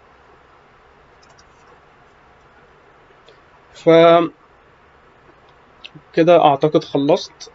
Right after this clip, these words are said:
إن شاء الله في فيديو آخر هنتكلم على الديفايسز، إيه هي الديفايسز اللي هنستخدمها.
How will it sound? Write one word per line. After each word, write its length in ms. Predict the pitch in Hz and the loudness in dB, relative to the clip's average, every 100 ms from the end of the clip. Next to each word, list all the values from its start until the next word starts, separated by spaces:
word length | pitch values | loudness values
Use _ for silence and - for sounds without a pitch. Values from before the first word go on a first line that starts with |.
| _ _ _ _ - | _ _ _ _ -16
إن 40 | |
شاء 240 | - 165 | -4 -2
الله 540 | 151 151 151 156 156 156 - 127 | 0 0 2 2 2 0 -2 -16
في 400 | - 147 139 139 | -12 -8 -6 -6
فيديو 340 | 135 151 151 151 | -4 -4 -2 -2
آخر 480 | 151 - 185 - - _ | -2 -4 -10 -10 -16 _
هنتكلم 340 | 143 - 151 151 | -16 -8 -6 -6
على 180 | 131 139 | -6 -6
الديفايسز، 760 | 139 139 139 147 214 - - - | -8 -6 -6 -6 -10 -14 -16 -8
إيه 60 | 143 | -2
هي 160 | 151 | -2
الديفايسز 540 | 139 139 143 143 139 135 | -2 -4 -6 -6 -10 -10
اللي 140 | 131 | -10
هنستخدمها. 1080 | 135 135 131 127 - 131 143 151 156 175 | -10 -10 -10 -14 -12 -10 -6 -4 -4 -8